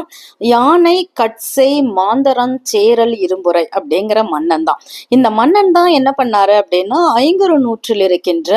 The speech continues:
இந்த ஐந்து புலவர்கள் பாடிய எல்லா நூல்களையும் ஒண்ணா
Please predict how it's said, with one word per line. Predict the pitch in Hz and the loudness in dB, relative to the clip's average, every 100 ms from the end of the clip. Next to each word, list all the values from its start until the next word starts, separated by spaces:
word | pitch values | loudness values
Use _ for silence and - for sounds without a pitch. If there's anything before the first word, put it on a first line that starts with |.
| 269 277 - - - | 2 0 -8 -10 -2
இந்த | 254 214 233 | 0 2 2
ஐந்து | 381 381 - | 2 0 0
புலவர்கள் | 262 294 359 349 262 233 | 0 0 0 0 0 0
பாடிய | 196 185 180 175 226 214 | 0 -2 0 2 2 2
எல்லா | 226 311 349 285 | 2 0 0 0
நூல்களையும் | 233 247 247 233 190 226 277 202 | 0 -2 0 0 0 0 0 0
ஒண்ணா | 214 269 320 349 | -2 0 0 2